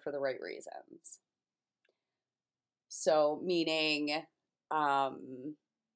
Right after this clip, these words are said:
you weren't pressured into getting married because you were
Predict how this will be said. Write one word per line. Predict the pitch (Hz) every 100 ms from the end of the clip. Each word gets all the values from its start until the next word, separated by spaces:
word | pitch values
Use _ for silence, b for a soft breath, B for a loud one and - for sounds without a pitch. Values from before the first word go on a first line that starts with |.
| _
you | 175
weren't | 151 156 -
pressured | - 151 - 156 147 143 147 156 _ _ _ _
into | 156 147
getting | 143 143 143
married | 139 139 139 143
because | 139 139 143 139 143
you | 147 143 139 139 139 131
were | 147 135